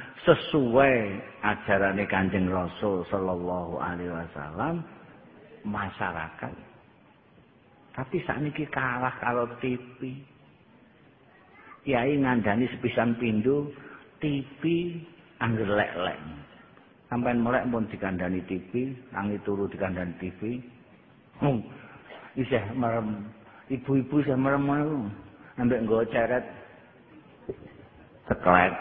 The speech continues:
Hmm, apa acarane iki? <laughs> Wis ning pawon,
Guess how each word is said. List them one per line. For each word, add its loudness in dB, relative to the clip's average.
Hmm, 4
apa 2
acarane 4
iki? -2
<laughs> -20
Wis -4
ning -2
pawon, -2